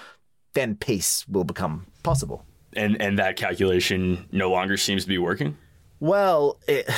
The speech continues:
Speaker 1: apparently not. I, I mean, some of the groups that Petro says he signed the ceasefire with last year say that they never agreed to anything.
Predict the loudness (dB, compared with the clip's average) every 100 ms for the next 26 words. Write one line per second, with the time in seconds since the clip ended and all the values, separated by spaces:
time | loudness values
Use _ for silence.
0 | -4 -4 -2 0 2 2 2 0 0 -2
1 | -2 -2 -4 -2 0 0 0 0 0 0
2 | 2 0 0 -2 -2 -2 -2 -6 _ -6
3 | -2 -2 0 -2 0 0 0 0 0 0
4 | -2 -2 -2 -2 -4 -2 0 0 0 -2
5 | -8 -16 _ -2 -2 -2 -2 0 2 0
6 | -6 -6 -2 0 0 0 0 -2 0 0
7 | 0 0 -2 -2 -2 -2 -2 -4 -6